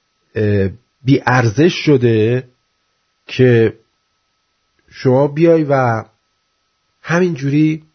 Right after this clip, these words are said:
یه ساختمون رو بیاری پایین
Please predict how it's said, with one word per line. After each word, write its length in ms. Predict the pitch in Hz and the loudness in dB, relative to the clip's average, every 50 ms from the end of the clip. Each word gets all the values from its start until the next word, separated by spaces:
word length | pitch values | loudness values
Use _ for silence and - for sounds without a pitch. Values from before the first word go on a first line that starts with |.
| _ _ _ _ _ _ _ _ _ _ _ _ _ _ _ _ _ _ _ _ _ _ _ _ _ _ _ _ _ _ _ _ _ _ _ _ _ _ _ _ _ _ _ _ _ _ _ _ _ _ _ _ _ _ _ _ _ _ _ | _ _ _ _ _ _ _ _ _ _ _ _ _ _ _ _ _ _ _ _ _ _ _ _ _ _ _ _ _ _ _ _ _ _ _ _ _ _ _ _ _ _ _ _ _ _ _ _ _ _ _ _ _ _ _ _ _ _ _
یه 80 | 143 160 | -2 0
ساختمون 420 | - 165 147 120 - 143 143 156 | 0 0 -2 0 -2 -2 -2 -2
رو 60 | 160 | -2
بیاری 260 | 151 156 160 156 151 156 | 0 0 0 0 0 -2
پایین 580 | 156 147 139 135 135 143 147 151 151 156 151 | -2 -2 -2 0 0 -2 -2 -4 -6 -8 -12